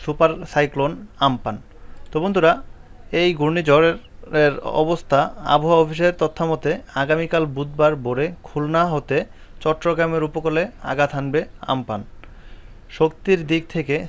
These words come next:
সিডর বা বোলা সাইক্লোনের সঙ্গে মিল রয়েছে, তবে আঘাত হানার সময়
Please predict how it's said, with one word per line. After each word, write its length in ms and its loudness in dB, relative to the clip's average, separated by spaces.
সিডর 360 2
বা 200 6
বোলা 320 4
সাইক্লোনের 540 0
সঙ্গে 480 -4
মিল 320 -2
রয়েছে, 380 0
তবে 320 2
আঘাত 360 4
হানার 200 0
সময় 380 -2